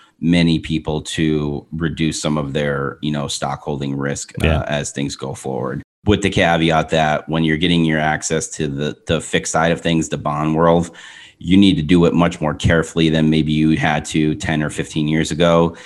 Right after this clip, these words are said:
Speaker 1: It's a much, uh, more convoluted space than it was. And so, um, that's something where there are many people that underappreciate the risk that you can have in the bond space.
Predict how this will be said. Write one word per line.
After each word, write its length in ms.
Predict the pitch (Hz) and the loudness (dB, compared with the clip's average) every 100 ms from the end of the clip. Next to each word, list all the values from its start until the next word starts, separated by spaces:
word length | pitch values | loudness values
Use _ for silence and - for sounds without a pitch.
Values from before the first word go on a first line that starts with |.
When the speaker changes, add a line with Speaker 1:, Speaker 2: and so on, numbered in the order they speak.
| - - | -20 -8
Speaker 1:
It's 160 | 78 82 | -4 0
a 120 | 82 | 0
much, 640 | 73 80 82 78 - - - | 2 2 2 0 -4 -6 -6
uh, 320 | 78 76 73 | -2 -2 0
more 440 | 76 78 78 76 - _ _ | 0 0 0 -2 -6 _ _
convoluted 760 | - 80 76 73 76 78 78 76 | -4 0 0 0 0 0 0 -2
space 360 | - 78 78 - | -4 0 0 0
than 100 | 73 | -4
it 100 | - | -2
was. 520 | 71 76 85 85 - - - - - | -2 2 2 0 -6 -12 -20 -14 -4
And 260 | 80 78 | -2 0
so, 580 | - 80 76 71 69 67 | 0 0 0 -2 -2 -4
um, 440 | - 73 69 69 67 | -4 -4 -2 -4 -2
that's 260 | 76 71 - | -2 -2 -2
something 480 | 78 71 73 73 | -4 -2 -2 -2
where 380 | 73 71 69 71 - _ - | -2 -2 -2 -6 -12 _ 0
there 180 | 87 80 | 2 4
are 100 | 80 | 4
many 220 | 78 78 | 2 0
people 240 | 78 73 | -2 -4
that 300 | 73 76 - | -2 -2 -2
underappreciate 1080 | 82 80 73 - 85 76 - 73 73 71 - | 0 2 2 0 -2 0 -2 -2 -4 -6 -10
the 380 | 69 73 71 71 | -4 -2 -2 -4
risk 400 | - 73 78 - | -4 -2 0 -2
that 200 | 73 76 | -4 -4
you 100 | 69 | -2
can 120 | 69 71 | -6 -6
have 380 | 76 69 69 - | -2 -2 -4 -6
in 200 | 76 73 | -4 -2
the 60 | 71 | -2
bond 320 | 65 62 65 | -4 -4 -6
space. 440 | - 52 58 - | -8 -10 -10 -14